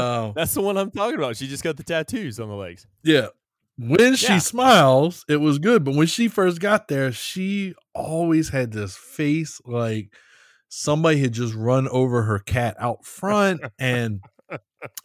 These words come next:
Speaker 1: I got to know her, uh, you know, when she was my student, and I knew that that was just a, that's just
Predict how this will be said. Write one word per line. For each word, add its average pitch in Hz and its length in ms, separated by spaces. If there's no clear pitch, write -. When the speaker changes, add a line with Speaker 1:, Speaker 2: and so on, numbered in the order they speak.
Speaker 1:
I 180 60
got 208 220
to 120 100
know 127 220
her, 180 220
uh, 123 60
you 160 140
know, 143 220
when 135 180
she 131 160
was 120 100
my 113 140
student, 254 580
and 151 180
I 190 220
knew 180 400
that 143 160
that 143 160
was 131 120
just 120 240
a, 104 200
that's 135 220
just 131 220